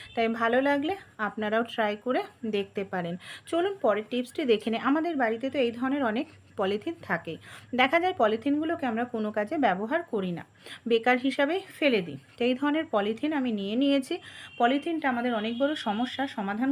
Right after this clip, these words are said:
করতে পারে, অনেকটা টাকাও বাঁচাতে পারে। কিভাবে? দুই হাতেই আমি এখানে দুটো পলিথিন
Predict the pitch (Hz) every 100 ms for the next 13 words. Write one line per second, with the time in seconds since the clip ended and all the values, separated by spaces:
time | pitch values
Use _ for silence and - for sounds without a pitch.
0 | 277 269 277 269 269 294 196 202 208 185
1 | 175 277 311 190 185 170 170 165 175 262
2 | 285 277 381 - - - 254 254 311 302
3 | 311 302 381 - - - _ 208 202 202
4 | 202 226 320 - - - - 226 247 269
5 | 262 214 226 254